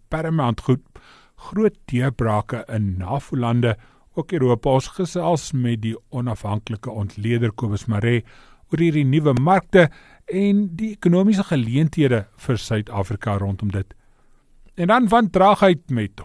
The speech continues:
hommeltuie in die mynboubedryf en politieke kommer oor die Amerikaanse vloot, gesels ons 'n bietjie oor tegnologie met die toekomskundige Pieter Geldenhuys. Hy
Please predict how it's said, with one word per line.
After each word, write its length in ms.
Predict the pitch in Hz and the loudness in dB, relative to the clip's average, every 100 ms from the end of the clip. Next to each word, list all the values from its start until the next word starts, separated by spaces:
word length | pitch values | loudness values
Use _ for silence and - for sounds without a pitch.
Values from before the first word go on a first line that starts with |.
| - | -2
hommeltuie 760 | 123 190 165 165 165 156 147 | 2 2 2 2 2 2 2
in 100 | 117 | 0
die 140 | 98 95 | -2 -2
mynboubedryf 840 | 95 143 180 180 151 139 139 131 | -2 2 4 4 4 4 4 4
en 160 | 123 113 | 2 0
politieke 520 | 123 117 - 160 143 - | 0 -2 -2 -2 -2 0
kommer 320 | 196 190 175 | 4 6 4
oor 140 | 147 | 4
die 120 | 135 113 | 2 0
Amerikaanse 640 | 123 113 - 165 165 147 | -2 -4 0 0 2 -2
vloot, 420 | - 196 196 170 - _ _ _ _ _ | -4 2 2 2 -6 _ _ _ _ _
gesels 540 | 202 - 190 185 170 | -10 -4 0 2 2
ons 180 | 202 160 | 2 2
'n 80 | 165 | 0
bietjie 260 | 165 190 | -4 -6
oor 400 | 175 147 139 131 - | 0 2 2 0 -4
tegnologie 840 | - 147 - 160 143 - - 190 160 | -4 -4 -2 0 0 -2 -4 -2 -2
met 160 | 143 | -2
die 140 | 139 127 | -2 -4
toekomskundige 760 | 196 - 151 - 156 139 135 127 | -6 -2 -2 -2 -2 0 0 -2
Pieter 340 | - 120 113 | -4 -4 -4
Geldenhuys. 720 | - 147 147 143 120 104 - _ _ _ - | -4 -2 0 2 2 0 -4 _ _ _ -10
Hy 140 | 127 | -10